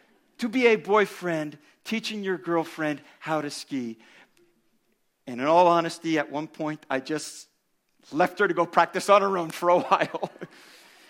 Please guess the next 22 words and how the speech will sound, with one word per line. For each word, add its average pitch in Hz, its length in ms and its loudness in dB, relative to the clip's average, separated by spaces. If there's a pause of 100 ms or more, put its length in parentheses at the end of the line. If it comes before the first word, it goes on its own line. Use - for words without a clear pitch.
(300)
And 104 120 -12
then 156 100 -4
she 165 140 -8
broke 160 280 -2
her 151 80 -6
foot, 143 380 -6
and 127 140 -6
I 135 40 -4
never 143 200 -2
heard 151 180 -2
the 156 100 0
end 151 140 -2
of 156 60 -2
that 160 260 4
one. 107 200 -8 (500)
Yeah, 165 240 6
uh, 151 340 6
it's 135 140 -8
a 156 80 2
whole 196 160 6
nother 185 220 4
story. 143 380 -2